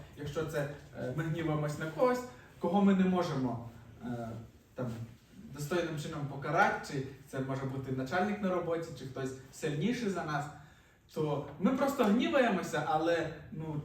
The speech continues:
часто ми не можемо реалізувати те, е, бажання, яке є в цей момент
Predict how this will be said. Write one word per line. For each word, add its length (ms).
часто 300
ми 100
не 80
можемо 380
реалізувати 760
те, 240
е, 100
бажання, 440
яке 280
є 160
в 60
цей 180
момент 340